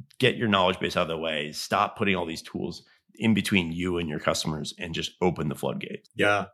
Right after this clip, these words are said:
Speaker 2: Yeah, I love that. And the conventional knowledge for a while was you spend an equal amount on marketing and you,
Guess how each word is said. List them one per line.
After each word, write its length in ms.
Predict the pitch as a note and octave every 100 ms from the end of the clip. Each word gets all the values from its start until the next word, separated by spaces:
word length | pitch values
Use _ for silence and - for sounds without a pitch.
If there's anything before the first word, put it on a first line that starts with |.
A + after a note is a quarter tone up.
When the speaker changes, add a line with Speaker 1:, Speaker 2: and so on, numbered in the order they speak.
| _ _ _ -
Speaker 2:
Yeah, 180 | F#2 F2
I 40 |
love 180 | F2+ F2
that. 260 | E2+ E2
And 240 | E2+ F2 F2
the 160 | F2+ F#2
conventional 640 | G#2 G2 G2+ - G#2 F2+ F2
knowledge 580 | F2 F2+ F#2 F2 - -
for 260 | E2+ E2
a 60 | E2
while 400 | E2+ E2+ F2 E2+
was 280 | F2 E2+ E2+
you 140 | E2
spend 360 | E2 - G2 F#2
an 80 | F#2+
equal 260 | G#2 G#2+
amount 340 | F#2+ F#2+ F#2+ F#2
on 300 | F2 E2+ F2
marketing 600 | A#2 B2 C3 B2+ A#2+ G#2+
and 100 | F2+
you, 280 | F2+ F2